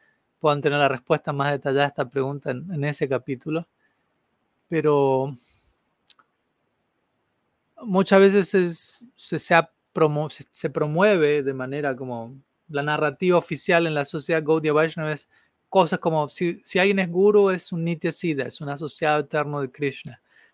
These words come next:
es un devoto de la más elevada orden, es un devoto puro. Y se, se, se, se entregan todos estos galardones muchas veces sin ni siquiera saber quién es la persona. Simplemente si alguien está sirviendo en esa,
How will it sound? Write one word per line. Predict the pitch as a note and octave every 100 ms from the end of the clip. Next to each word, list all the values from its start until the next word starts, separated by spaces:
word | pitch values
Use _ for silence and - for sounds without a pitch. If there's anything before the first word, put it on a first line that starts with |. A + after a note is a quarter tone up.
| _
es | -
un | D3+
devoto | D3 D3 D3+ D3 D#3
de |
la | C#3
más | C#3+ C#3+ C#3+
elevada | D#3 C#3 C3+ C#3 C3+
orden, | C#3 C3+ A#2 C3
es | C#3 D3
un |
devoto | C#3 C3 C#3 C3+ C3
puro. | - D3 C3+ A2+ _ _ _ _ _ _
Y | -
se, | - F3 D#3+ C3+ _
se, | - E3+ C#3
se, | - E3+ C#3
se | - E3
entregan | D3 F#3+ G3+
todos | F#3+ F#3+
estos | G#3 - F#3
galardones | E3+ D#3+ D#3 D3+ G3 G#3+ F#3+ - -
muchas | F#3 F3 G3
veces | G#3 F#3+
sin | - G3+
ni | G3+
siquiera | E3+ F3+ F3+ F3
saber | E3+ E3+ D#3 E3+ D#3 _ _ _ _ _ _ _ _ _ _ _ _ _ _ _ _ _
quién | - A3
es |
la | G#3+ G3
persona. | F3+ - A3
Simplemente | - A3+ A#3 A3+ F3+
si | - G3
alguien | A3 A3+ F#3
está | - G3
sirviendo | F3 G3+ D#3+ F3+ A3 G#3+
en | E3+
esa, | E3 D#3+ E3